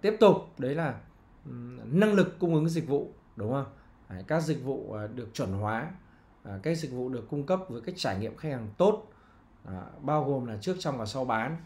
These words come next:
À, các chính sách chăm sóc khách hàng được thể hiện rõ ràng và được thực thi một cách nghiêm túc.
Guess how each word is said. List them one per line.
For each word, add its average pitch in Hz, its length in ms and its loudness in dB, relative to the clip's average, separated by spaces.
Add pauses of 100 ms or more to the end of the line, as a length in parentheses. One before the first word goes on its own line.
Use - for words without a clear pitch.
(380)
À, 101 200 -12
các 151 180 -4
chính 139 180 -6
sách 190 220 -6
chăm 131 160 -4
sóc 170 220 -8
khách 160 100 -6
hàng 107 320 -6
được 104 140 -8 (100)
thể 101 120 -8
hiện 95 220 -6
rõ 139 160 -2
ràng 113 320 -4
và 98 60 -6
được 98 180 -8
thực 104 160 -12
thi 131 180 -4
một 117 100 -8
cách 147 120 -8
nghiêm 156 240 2
túc. 226 320 4